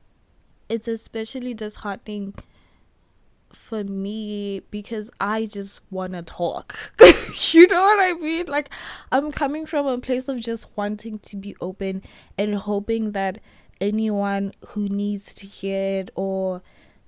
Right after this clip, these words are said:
was seeking to be understood or, you know what I mean? Like, I'm just doing it for who needs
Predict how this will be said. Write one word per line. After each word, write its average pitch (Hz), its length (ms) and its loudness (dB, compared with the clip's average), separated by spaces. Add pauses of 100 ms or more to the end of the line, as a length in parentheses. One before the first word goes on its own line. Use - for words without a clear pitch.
(1160)
was 202 680 -2
seeking 214 840 -4 (360)
to 202 840 -4 (560)
be 208 300 -4
understood 208 1160 -4
or, 202 180 -4
you 233 220 -4
know 311 120 0
what 320 160 0
I 285 120 0
mean? 269 280 -4
Like, 226 280 -4 (380)
I'm 240 200 2
just 269 320 -4
doing 226 240 0
it 214 140 -2
for 202 200 -2
who 208 260 -4
needs 202 460 -4